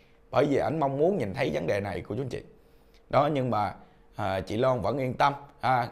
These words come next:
cái, à, ngày ra tòa thì chị cũng không ra một mình đâu. Đó, ở đây còn cộng đồng mạng yêu thương, còn những người biết chuyện. Đó, chứ không có những cái người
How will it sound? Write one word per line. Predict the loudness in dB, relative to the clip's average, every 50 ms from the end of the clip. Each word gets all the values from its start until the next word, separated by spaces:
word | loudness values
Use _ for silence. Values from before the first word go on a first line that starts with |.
| -8 -6 -2
cái, | 0 2 2 4 4
à, | 4 2 2 0
ngày | -2 -2 -2 -2 -2 0
ra | 2 2 2
tòa | 2 4 4 4 4 4 2
thì | 0 -4
chị | -4 -4
cũng | -4 -2
không | -2 0 0
ra | 0 0
một | 0 -2 -4
mình | -4 -2 2
đâu. | 4 4 2 2 -2 -10 -18 -20 -20 -20 -20 -20 _ -20 -20 -20 _ -6
Đó, | 0 2 2 2
ở | 4 4 4
đây | 4 4 4
còn | 2 0 -2 -2 -4
cộng | -4 -4
đồng | -4 -4
mạng | -6 -6 -6 -4
yêu | -2 -2 0 2
thương, | 4 4 4 4 2 -2 -10 -18 -20 -20 -20 -20 -20 -20 -20 -20 -10 -4
còn | -2 0 0 0
những | -2 -4 -2 0
người | 0 2 2 0 0 -2 -8 -8 0 4
biết | 4 4 4 2 0
chuyện. | 0 2 2 0 -2 -8 -14 -20 -20 -20 -20 -20 -20 -20 -14 -6
Đó, | -2 0 0 0
chứ | 2 0 0
không | 0 0 0 0
có | 2 2 2 2
những | 2 0 -2 -2 -2 -2
cái | -2
người | 0 0 0 0 0